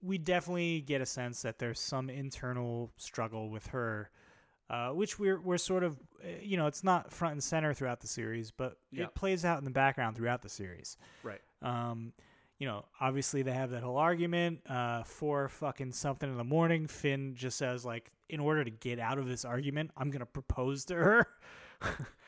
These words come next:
Speaker 2: Classic.
Speaker 1: which is a big choice, but, uh, but he does. And, and,
Speaker 2: Yeah, but
Speaker 1: uh,
Speaker 2: also it's, like,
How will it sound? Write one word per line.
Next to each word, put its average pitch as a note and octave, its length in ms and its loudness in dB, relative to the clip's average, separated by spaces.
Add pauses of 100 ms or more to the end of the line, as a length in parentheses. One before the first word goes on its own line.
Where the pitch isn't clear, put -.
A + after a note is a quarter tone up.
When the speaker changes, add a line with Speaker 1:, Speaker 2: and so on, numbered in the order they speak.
(160)
Speaker 2:
Classic. B2 220 -4
Speaker 1:
which D3+ 140 0
is D#3+ 120 -2
a D3 60 0
big D#3+ 260 4
choice, F#3+ 520 8
but, D3 320 0
uh, D3 260 2 (100)
but C3+ 160 0
he C#3 120 2
does. D3 600 0
And, C#3 260 -8
and, C#3+ 440 -4
Speaker 2:
Yeah, G3 180 10
but E3+ 200 10
Speaker 1:
uh, E3+ 60 10
Speaker 2:
also G3+ 340 8
it's, F#3 160 0
like, F3+ 220 6